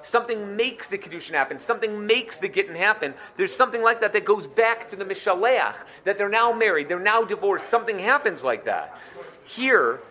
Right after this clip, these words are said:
there may be a Shlichus, but it's not that there's a chalos, meaning the death happens, but it's not like all of a sudden we're saying,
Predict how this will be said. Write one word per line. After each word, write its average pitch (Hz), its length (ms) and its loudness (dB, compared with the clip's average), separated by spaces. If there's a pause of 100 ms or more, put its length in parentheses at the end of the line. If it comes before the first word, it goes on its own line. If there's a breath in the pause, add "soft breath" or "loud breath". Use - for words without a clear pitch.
(100)
there 190 140 4
may 226 160 4
be 208 140 -2
a 160 40 -2
Shlichus, - 680 -8 (320 loud breath)
but 220 120 8
it's 220 240 -2 (120)
not 233 240 2
that 226 120 0
there's 170 200 2
a 156 60 4
chalos, 143 760 2 (180 loud breath)
meaning 214 220 0
the 190 100 4
death 233 280 2
happens, 175 480 0 (180 loud breath)
but 196 100 4
it's 190 140 -8
not 262 140 4
like 233 120 6
all 226 120 8
of 214 60 4
a 202 60 4
sudden 202 240 2
we're 190 100 2
saying, 175 200 2